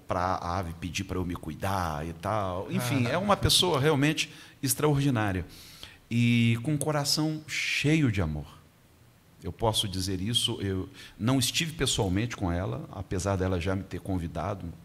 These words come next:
Speaker 1: inclusive pra ir à casa dela, o que eu me senti extremamente privilegiado por isso. Ah, e agora, semana retrasada ou passada, o Juno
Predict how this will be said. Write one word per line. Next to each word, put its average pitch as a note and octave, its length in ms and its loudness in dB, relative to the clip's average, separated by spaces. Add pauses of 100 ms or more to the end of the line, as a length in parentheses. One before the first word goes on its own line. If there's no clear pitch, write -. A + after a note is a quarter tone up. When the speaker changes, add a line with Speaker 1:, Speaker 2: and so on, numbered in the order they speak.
(140)
Speaker 1:
inclusive E2+ 320 -8
pra F#2 120 -4
ir F#2+ 80 -4
à E2+ 60 -6
casa E2 300 -8
dela, E2 320 -8 (540)
o - 100 -18
que - 80 -10
eu E2 240 -6
me D2+ 160 -10
senti - 300 -6
extremamente E2+ 460 -4
privilegiado D#2+ 640 -6
por D#2+ 140 -10
isso. G#2 300 -6 (760)
Ah, F#2 680 0
e D3 160 -2
agora, D#3 580 4
semana A#2 640 0
retrasada G2 800 -2
ou - 40 -2
passada, A#2 600 -2
o G2+ 180 -4
Juno G2+ 400 -2